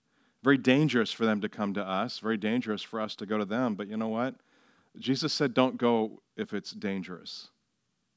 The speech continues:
He said, in fact, "You will suffer for my name's sake." So we have to reach these nations with the gospel, because the gospel is the only thing that's gonna fix the situation of people,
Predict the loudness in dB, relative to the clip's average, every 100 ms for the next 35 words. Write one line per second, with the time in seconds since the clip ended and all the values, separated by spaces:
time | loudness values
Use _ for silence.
0 | _ _ _ _ _ _ _ -12 -6 -2
1 | -2 -4 0 0 -2 -10 -20 _ _ _
2 | _ _ _ -2 2 2 0 -2 -2 -4
3 | -8 -6 -6 -8 -12 -16 -18 -20 _ _
4 | _ _ _ _ _ _ _ _ _ _
5 | _ -8 0 2 4 4 4 2 0 0
6 | -2 -4 -6 -4 -6 -8 -10 -10 -8 -4
7 | -4 -4 -2 0 2 2 4 2 0 -2
8 | 0 0 0 0 0 -2 -2 -4 -2 -6
9 | -6 -10 -10 -14 _ _ _ _ _ _
10 | _ _ _ _ _ _ _ -10 -6 -4
11 | -2 -2 -2 0 -2 -4 _ _ _ -6
12 | -6 -6 -14